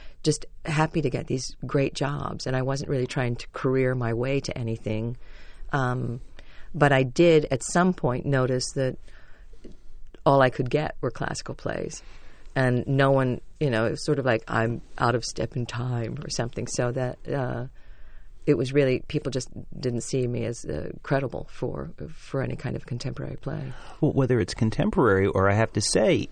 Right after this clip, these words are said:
Speaker 2: in researching this, I thought to myself, as I looked at your credits, I thought, we th-, always think of her as a comic actress, and to see all of this classical work. So I'm
Speaker 1: Yeah.
Speaker 2: curious
Speaker 1: I think
Speaker 2: as
Speaker 1: that's
Speaker 2: to
Speaker 1: g-, yeah.
Speaker 2: how you, as you say, they didn't think of you for contemporary,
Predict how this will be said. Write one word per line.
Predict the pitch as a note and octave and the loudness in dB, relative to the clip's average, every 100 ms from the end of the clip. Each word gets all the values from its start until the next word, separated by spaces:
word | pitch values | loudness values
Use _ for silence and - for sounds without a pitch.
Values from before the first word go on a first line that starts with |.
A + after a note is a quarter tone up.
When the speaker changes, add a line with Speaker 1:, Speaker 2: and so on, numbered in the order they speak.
| - | 0
Speaker 2:
in | A2+ G#2+ | 2 4
researching | B2 G#3 - D#3 - F2 E2+ | 4 4 2 2 2 0 2
this, | G2 - - | 2 0 -4
I | - | 0
thought | G#2+ C3 | 0 2
to | B2+ | 2
myself, | A2+ - A2+ G#2+ - - | 2 2 2 2 0 0
as | G#2+ A2 | 2 4
I | |
looked | G#2 A#2+ E3+ A3 | 4 4 4 0
at | - | -2
your | F2 | -2
credits, | - E2+ F#2 G#2 | 0 0 0 -2
I | |
thought, | - A#2+ A#2+ - - - - - - - - | 2 2 2 -2 -12 -10 -8 -6 -6 -8 -2
we | C3 | 0
th-, | C3 - | 0 0
always | C#3 F#3 - | 2 2 2
think | C3 B2 | 2 2
of | A2+ | 2
her | B2+ | 2
as | C#3 | 2
a | D3 | 2
comic | - E3 B3 A#3 - | 2 2 4 2 0
actress, | C3+ - - - - - A2+ | -4 -4 -6 -6 -6 -2 2
and | A2+ | 2
to | A#2 | 2
see | - C3 B2+ - | 2 2 2 4
all | B2+ E3+ G#3+ | 4 6 4
of | C3+ | 2
this | A2+ - | -2 2
classical | A2+ A2 - - B2 | 2 4 2 0 4
work. | C#3+ F3+ G#2+ - - - | 4 4 2 -6 -12 -6
So | - D#3 - - - C3 | 2 4 4 -2 0 4
I'm | D3+ | 6
Speaker 1:
Yeah. | A#3 A3+ G#3 | 6 4 4
Speaker 2:
curious | G3+ C4 B3 - - - - - | 4 6 2 0 -2 -4 -6 2
Speaker 1:
I | A3 | 6
think | C#3 | 6
Speaker 2:
as | D#4 | 6
Speaker 1:
that's | D4 D#3 | 6 4
Speaker 2:
to | |
Speaker 1:
g-, | - - A2 | 2 -4 -4
yeah. | G#2+ G2+ G2+ | -2 -2 -2
Speaker 2:
how | - D3+ D#3 E3 | 4 6 6 6
you, | C#3 C#3 - - | 4 2 2 0
as | A2 A2+ | 0 2
you | |
say, | B2 D3+ | 4 4
they | C3+ | 6
didn't | A#2+ B2 | 4 4
think | C3+ B2 | 2 2
of | |
you | A#2 | 0
for | A2+ A2+ | 0 -2
contemporary, | A2+ C3+ C#3 - C3+ C3 C3 C3 | 0 2 0 2 4 6 4 2